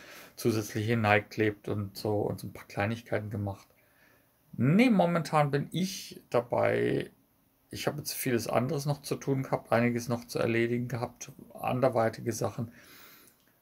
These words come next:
Und ich bin momentan dabei,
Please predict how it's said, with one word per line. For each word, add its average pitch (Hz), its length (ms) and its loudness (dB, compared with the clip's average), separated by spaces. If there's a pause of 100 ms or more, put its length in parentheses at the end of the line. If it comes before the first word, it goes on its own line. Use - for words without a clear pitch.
(920)
Und 143 200 4
ich 151 140 -2
bin 139 140 4
momentan 117 500 2
dabei, 110 720 2